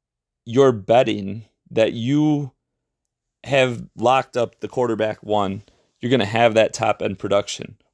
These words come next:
We talked about last year how the winner of the, uh, Drafters tournament,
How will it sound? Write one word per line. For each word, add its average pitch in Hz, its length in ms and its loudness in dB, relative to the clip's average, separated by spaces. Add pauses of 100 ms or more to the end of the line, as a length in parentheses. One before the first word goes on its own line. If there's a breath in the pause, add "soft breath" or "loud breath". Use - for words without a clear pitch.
We 120 100 -2
talked 135 360 0
about 110 420 0 (420)
last 117 500 2
year 101 500 -6
how 107 600 0 (680)
the 113 540 -2
winner 120 680 0 (920)
of 110 440 2 (200)
the, 101 560 -6 (720)
uh, 95 200 -4
Drafters 107 600 0
tournament, 98 420 -4